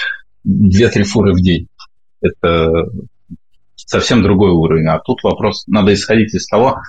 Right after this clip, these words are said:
как первую стратегию рисовать, вторую. То есть, смотри, там, первая стратегия, условно, выйти там на, там, пятьсот порций. Если пятьсот порций, то Вадим правильно сказал, что нужно там двести-триста квадратных метров производства.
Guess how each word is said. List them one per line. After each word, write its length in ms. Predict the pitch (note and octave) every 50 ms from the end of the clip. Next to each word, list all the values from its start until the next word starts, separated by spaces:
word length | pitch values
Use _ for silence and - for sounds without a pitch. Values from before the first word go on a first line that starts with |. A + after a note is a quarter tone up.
| - _
как 180 | - - -
первую 360 | - C3+ D#3 F3 D#3 C3 A2+ G2+
стратегию 720 | - - - G#2 G2+ - - G2+ F#2 F2 F2 F2+ F2 E2+
рисовать, 440 | F2 E2+ E2 - - F2 E2+ E2 -
вторую. 360 | - - F2+ F2+ A2+ B2+ A2
То 100 | E2+ -
есть, 120 | F2+ E2 -
смотри, 300 | - G2+ F#2 E2 E2 D#2
там, 160 | - E2 - -
первая 280 | A#2 A2+ A2+ G2+ F2+
стратегия, 520 | E2+ - - - F2+ - - F2+ D#2 E2 D#2+
условно, 400 | E2 - - F#2 E2 D#2 - E2+
выйти 260 | F#2 A#2+ B2 - -
там 160 | - - E2 - - - - - - - - - - -
на, 160 | F#2 F2 F2
там, 180 | - E2 D#2+
пятьсот 440 | - - - - - A#2+ A2+ A2+ -
порций. 460 | - F#2+ E2 - - - - D#2 D#2 E2
Если 260 | F2 F2+ F#2+ F#2+ - -
пятьсот 320 | - F#2+ - B2 A2 -
порций, 440 | - D#3 E3+ E3+ - - - F#2+ -
то 400 | - - F2+ E2+ F2 F2 F2+ F2+
Вадим 320 | F#2+ F#2 F#2 F#2 G#2 G2+
правильно 300 | F#2+ - G#2 F#2 E2+ E2+
сказал, 340 | - - - G2 G2+ A#2 A#2 -
что 200 | - - - E2
нужно 320 | E2+ F2+ F#2 - F2+ D#2
там 200 | - E2 D#2+ D#2+
двести-триста 600 | E2+ G2 G2 - - - - F2+ E2 E2 - - - - - -
квадратных 520 | - F#2 F2 - - F2+ - - - - -
метров 240 | - F#2+ - - - -
производства. 640 | - F#2+ F2 F2 D#2+ F2 E2+ D#2+ - - - -